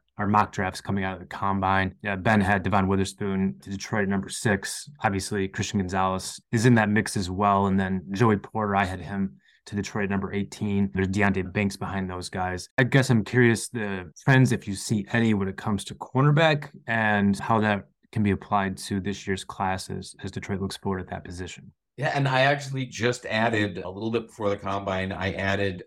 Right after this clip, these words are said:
Speaker 2: all N F L rosters to the website now at, at
Speaker 1: Hmm.
Speaker 2: my site. So you can go look at the Detroit Lions team roster and what their ras is across the board. And right beneath that table, you have a bunch of smaller tables that have what the average of those players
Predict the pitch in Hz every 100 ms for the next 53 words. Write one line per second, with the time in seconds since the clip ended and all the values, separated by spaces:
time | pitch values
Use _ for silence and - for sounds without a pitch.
0 | - 101 110 110 104 101 95 92 90 90
1 | - 95 85 - 90 87 87 95 85 90
2 | 87 87 87 - 85 - 208 143 85 -
3 | 113 117 110 107 101 104 110 107 113 110
4 | 110 123 - 101 101 - 95 95 - 101
5 | 98 92 92 95 92 90 90 - - _
6 | - 135 120 92 92 110 - 95 85 90
7 | 90 - 92 90 87 87 87 - 92 90
8 | 85 82 107 101 - 101 135 139 135 143
9 | 135 117 - 139 165 101 95 92 _ 107
10 | 113 117 110 107 104 95 170 170 139 147
11 | 139 131 110 113 110 107 - 98 104 101
12 | 98 90 113 113 120 - 98 107 107 107
13 | 101 87 92 - - 92 87 85